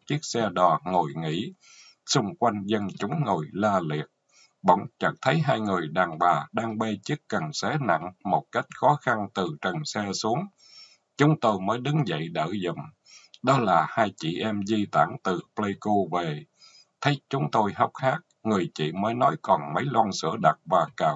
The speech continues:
phê. Nếu kiếm được nước thì có cà phê uống ấm bụng. Chúng tôi đi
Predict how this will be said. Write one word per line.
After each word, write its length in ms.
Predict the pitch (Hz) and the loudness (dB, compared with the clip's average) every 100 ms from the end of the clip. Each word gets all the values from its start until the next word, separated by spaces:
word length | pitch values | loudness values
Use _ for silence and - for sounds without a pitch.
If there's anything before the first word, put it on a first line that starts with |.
| - | -2
phê. 280 | 107 101 95 - _ _ _ | -4 -4 -6 -12 _ _ _
Nếu 240 | 107 120 117 | 2 2 0
kiếm 240 | - 143 151 | -2 0 2
được 240 | 87 - | 0 -2
nước 180 | 101 151 - - | -2 -2 -4 -4
thì 160 | 82 - | -4 0
có 180 | 135 - | 0 0
cà 200 | 95 156 - | 2 0 0
phê 180 | 101 98 | -2 -2
uống 260 | 92 113 147 | -2 -2 0
ấm 260 | 110 139 | 0 0
bụng. 320 | 110 78 - - _ _ _ - - - _ _ | -2 -4 -4 -14 _ _ _ -20 -20 -20 _ _
Chúng 220 | 160 160 | 4 4
tôi 200 | 143 110 | 4 2
đi 220 | 104 110 | 2 0